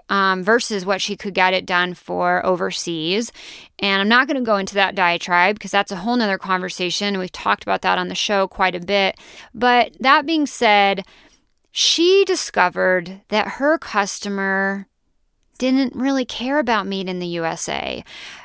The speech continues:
Um, you know, as unfortunate as that may sound to some of you listeners out there, but she ha-, was so proud to have that made in the U S A in her label, um, but they didn't really care. And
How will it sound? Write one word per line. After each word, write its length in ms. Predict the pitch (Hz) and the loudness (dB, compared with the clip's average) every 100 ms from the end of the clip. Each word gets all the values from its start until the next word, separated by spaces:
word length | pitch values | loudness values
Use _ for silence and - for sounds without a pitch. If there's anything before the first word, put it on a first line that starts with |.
| _ | _
Um, 460 | 196 190 190 185 185 | -2 0 2 0 0
you 80 | 226 | 2
know, 200 | 214 220 | 4 4
as 160 | 208 214 | 2 2
unfortunate 580 | 220 208 233 233 262 226 | -2 0 0 0 0 0
as 140 | 208 | 2
that 180 | 202 196 | 0 0
may 140 | 202 | -2
sound 480 | 202 - 175 185 226 | -2 0 2 2 -2
to 120 | - | -4
some 240 | 220 214 196 | -2 -2 -2
of 100 | 185 | -2
you 100 | 185 | -2
listeners 460 | 180 175 185 190 | -2 -2 -2 -2
out 220 | 185 175 - | 0 0 2
there, 260 | 196 233 | 4 4
but 300 | 208 202 196 - - | 2 0 0 -4 -16
she 240 | - - 294 | -4 0 2
ha-, 180 | 294 233 | 2 2
was 160 | 247 | 0
so 180 | - 233 | 2 0
proud 360 | - 202 214 214 | 2 4 4 2
to 60 | |
have 180 | 202 196 | -2 0
that 140 | 196 | 0
made 200 | 190 196 | 0 -2
in 100 | 190 | -2
the 80 | 185 | -2
U 100 | 185 | 0
S 180 | 180 - | 0 2
A 120 | 180 | 0
in 120 | 180 | 0
her 180 | 185 185 | -2 -6
label, 480 | 175 190 214 202 190 - - - _ | -2 0 2 0 0 -6 -20 -20 _
um, 300 | 202 202 196 | 0 2 2
but 160 | 185 208 | 0 2
they 140 | 247 | 2
didn't 200 | 285 277 | 2 0
really 220 | 220 202 | 0 -2
care. 580 | - - 214 185 180 185 - | -4 0 2 4 2 0 -2
And 280 | 220 214 | 0 0